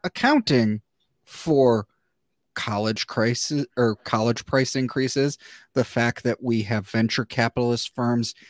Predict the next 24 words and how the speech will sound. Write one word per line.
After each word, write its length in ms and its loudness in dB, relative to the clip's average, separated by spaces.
sniping 800 2
homes 540 0
out 280 -2
from 260 -2
us 240 -2
to 200 -4
prevent 460 -2
our 200 0
generation 680 -4
from 280 -8
home 260 2
own-, 220 -2
home 280 6
ownership 640 4
and 180 0
owning 380 2
wealth. 380 4
So 520 2
I 260 2
don't 280 2
think 320 0
it 140 2
matters. 840 2
Yes, 360 2